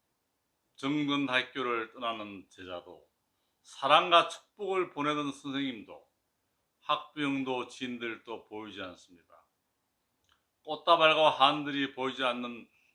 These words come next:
영원히 잊지 못했던 아름다운 졸업식의 모습들과 추억들은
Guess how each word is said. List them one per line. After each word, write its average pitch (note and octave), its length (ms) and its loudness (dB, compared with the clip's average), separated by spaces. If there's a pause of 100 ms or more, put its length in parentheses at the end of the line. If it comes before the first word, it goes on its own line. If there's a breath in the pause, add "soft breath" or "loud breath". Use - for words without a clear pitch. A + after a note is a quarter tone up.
(160)
영원히 D#3 560 -4
잊지 F3+ 340 -14
못했던 C3+ 640 -6
아름다운 A#2+ 560 -4
졸업식의 A2+ 520 -12
모습들과 F#2+ 800 -14 (520 soft breath)
추억들은 F3 840 -6